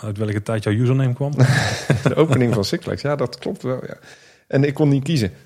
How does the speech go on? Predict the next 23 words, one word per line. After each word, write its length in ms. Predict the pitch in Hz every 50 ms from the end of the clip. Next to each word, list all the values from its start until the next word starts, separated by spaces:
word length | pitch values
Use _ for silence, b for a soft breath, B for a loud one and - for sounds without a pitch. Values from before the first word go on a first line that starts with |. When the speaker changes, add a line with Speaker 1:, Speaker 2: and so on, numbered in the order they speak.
| _ _
Speaker 2:
dus, 300 | - 135 127 104 - -
eh, 200 | 143 131 117 113 117
toen 240 | 131 - 151 143 131
niet. 240 | 123 113 98 - 107
Nu 320 | 110 123 131 120 113 - - - - _ _ _ _
uiteraard 440 | - 135 127 123 - 113 101 98 -
Efteling. 480 | 101 - - - 139 - 110 120 147
Ja, 140 | 180 170 147
dan 160 | 175 185 175 -
kun 100 | 233 208
je 60 | 160
me 80 | 123
volgen. 340 | 110 139 - 285 - - 208
Je 80 | 240 208
kunt, 220 | - 196 175 165
eh, 60 | 170 135 131 117 92 - -
uiteraard 300 | 175 170 - 160 156 160
ook 100 | 151 -
op 80 | -
Instagram, 560 | - 156 156 - 151 139 147 147 143 143 139
Danny 300 | 127 139 139 135 135 131
laagstreepje 560 | 120 120 123 127 - - - 117 - - - -
Eftelflex. 560 | - - - 120 - - - 113 - -